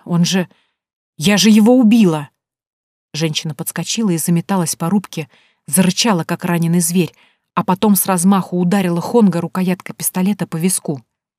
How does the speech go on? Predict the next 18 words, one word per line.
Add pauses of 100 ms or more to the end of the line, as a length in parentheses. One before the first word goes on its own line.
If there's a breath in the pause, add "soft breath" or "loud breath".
(120)
«И
тебя
убью!» (1120)
Тут
она
посмотрела
на
троих
старших, (420)
оглядела
их
всех
по
очереди. (720)
Стоящего
в
дверях
Нейта,